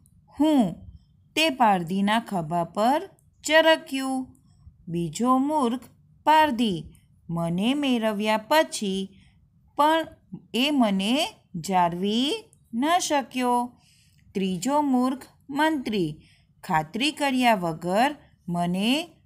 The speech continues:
છોડી મૂકવા માટે રાજાને સમજાવી લીધા. ચોથો મૂર્ખ રાજા, કાચા કાનનો, ચકાસણી કર્યા વગર મંત્રીની વાત માની લીધી." આમ બોલી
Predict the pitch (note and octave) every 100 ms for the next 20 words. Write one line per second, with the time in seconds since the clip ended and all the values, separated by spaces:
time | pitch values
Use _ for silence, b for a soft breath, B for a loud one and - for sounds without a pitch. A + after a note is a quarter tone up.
0 | _ - D4+ D#4+ D#4+ D#4+ A#3 - F#3+ F#3
1 | F3 D#3+ - A#3 C4 G3 D#3+ E3 E3 E3+
2 | G3 C#4 G4 b b - - D#4+ D#4+ E4
3 | E4 E4 D4+ C#4 A3+ B3 B3 B3 b b
4 | b b - F3 D3+ - A#3 B3+ A#3+ B3
5 | C#4 D4+ - _ _ A#3+ D4 D4 A3+ F#3+
6 | D3 - b b b b - C#4+ D4 D4+
7 | D4 C4+ G#3+ F#3 F3 D#3+ D#3 _ _ -
8 | F3 D#3+ G3+ A#3+ A#3+ D4+ E4 D#4+ C#4+ A#3
9 | A3+ F#3+ E3+ D#3 E3+ F#3+ A#3 B B -
10 | G#3 A#3+ B3+ B3+ D4 D4 D4+ G#3 E3+ F3+
11 | A#3+ C#4 - - _ E3+ E3 E3+ G#3 B3
12 | A#3+ G#3 G3 E3+ D3+ b b b b _
13 | B3 D4+ C#4 A3 F3+ F3 F#3+ A3+ -